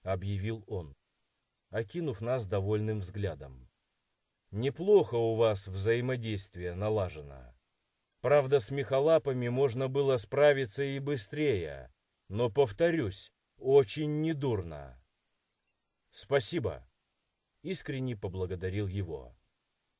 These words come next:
К тому же охотник говорил совершенно серьезным тоном, без какой-либо насмешки. «То есть мы готовы к более серьезному бою?»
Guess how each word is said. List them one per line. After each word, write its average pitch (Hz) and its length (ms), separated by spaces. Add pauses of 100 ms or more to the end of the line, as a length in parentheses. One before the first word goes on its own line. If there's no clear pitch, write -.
(100)
К - 100
тому 151 260
же 131 220
охотник 127 560
говорил 117 380
совершенно 117 600
серьезным 113 560
тоном, 113 400 (360)
без 160 200
какой-либо 135 580
насмешки. 95 720 (880)
«То 165 140
есть - 340 (120)
мы 156 180
готовы 160 440
к - 20
более 165 300
серьезному 196 600
бою?» 110 520